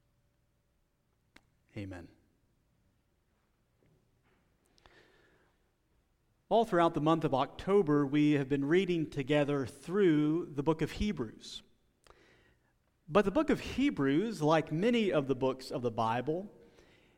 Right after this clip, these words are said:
is a name given to the text at a much later date.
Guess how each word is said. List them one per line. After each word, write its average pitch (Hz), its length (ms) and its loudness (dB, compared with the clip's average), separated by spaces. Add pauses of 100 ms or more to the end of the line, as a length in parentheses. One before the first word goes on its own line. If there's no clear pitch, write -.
(180)
is 180 560 2
a 180 80 -4
name 175 920 -2
given 175 460 2
to - 140 -4
the 143 120 -2
text - 840 -6 (260)
at 180 140 4
a 175 40 0
much 156 440 0
later 143 420 0
date. 185 520 -4